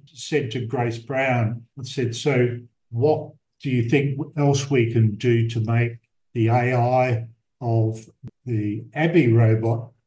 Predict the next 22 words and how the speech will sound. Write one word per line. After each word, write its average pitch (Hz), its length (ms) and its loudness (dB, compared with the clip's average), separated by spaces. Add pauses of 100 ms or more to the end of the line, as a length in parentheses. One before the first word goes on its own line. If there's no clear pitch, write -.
(140)
more 143 320 2
specific - 800 -4
to 127 220 -4
aged 117 460 -2
care?" 117 440 -4 (320)
And 131 180 -4
so 135 640 2 (460)
here 226 280 0
in 202 80 2
the 170 80 0
Barossa 147 360 0
Valley, 143 460 0
we 127 80 -6
use 131 640 -4
what's 135 320 -10
known 127 340 0
as, 110 200 0 (200)
uh, 113 280 0 (380)
a, 120 120 0 (160)
a, 127 80 -4
a 117 360 -4 (220)
particular 143 920 2